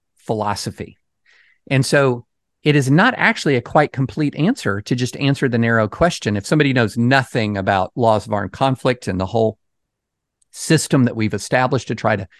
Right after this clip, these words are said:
eliminate warfare, and if not eliminate it, minimize its, its, the suffering associated with it, you have to pull back to the larger frame. And in the larger frame,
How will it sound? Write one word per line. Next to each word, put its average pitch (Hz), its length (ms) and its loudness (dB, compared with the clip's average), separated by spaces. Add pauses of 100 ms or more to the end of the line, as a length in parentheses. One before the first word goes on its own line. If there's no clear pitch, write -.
(280)
eliminate 120 640 4 (380)
warfare, 127 420 2
and 104 100 0
if 95 140 -8
not 113 260 0
eliminate 117 480 0
it, 113 140 -4
minimize 113 540 -2
its, - 260 -14 (360)
its, - 180 -8
the 127 140 -8
suffering 123 380 0
associated 123 520 -2
with 127 160 0
it, 127 100 -6 (720)
you 156 100 0
have 208 540 -2
to 220 100 2
pull 190 320 0
back 156 600 0 (580)
to 135 100 -2
the 131 120 0
larger 120 420 2
frame. 147 540 -4 (460)
And 127 180 2
in 127 160 2
the 117 100 0
larger 135 380 2
frame, 180 400 -2